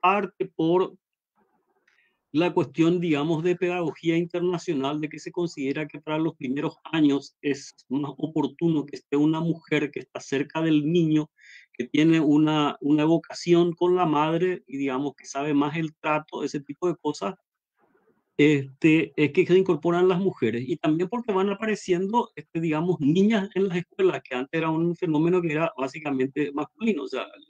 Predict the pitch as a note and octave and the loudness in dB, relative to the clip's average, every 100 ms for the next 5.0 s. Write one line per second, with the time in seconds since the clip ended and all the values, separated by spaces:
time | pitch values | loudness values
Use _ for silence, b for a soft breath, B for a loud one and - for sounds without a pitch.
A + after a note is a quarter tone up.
0 | _ _ _ - C#3 C3+ C3+ C#3 F3 G3 | _ _ _ 0 2 4 2 4 4 4
1 | E3+ E3 E3+ D3 F#3 D#3+ A#2+ B2+ B2+ - | 4 4 4 6 6 6 2 0 -2 -8
2 | - _ B2 B2 B2+ C3+ C#3+ E3 C3+ G2 | -16 _ -12 -6 -4 0 4 6 6 4
3 | - _ _ _ - B2+ - _ _ _ | -6 _ _ _ -8 -6 -8 _ _ _
4 | _ _ _ _ _ - D3+ C#3 C3+ B2 | _ _ _ _ _ 4 6 8 6 2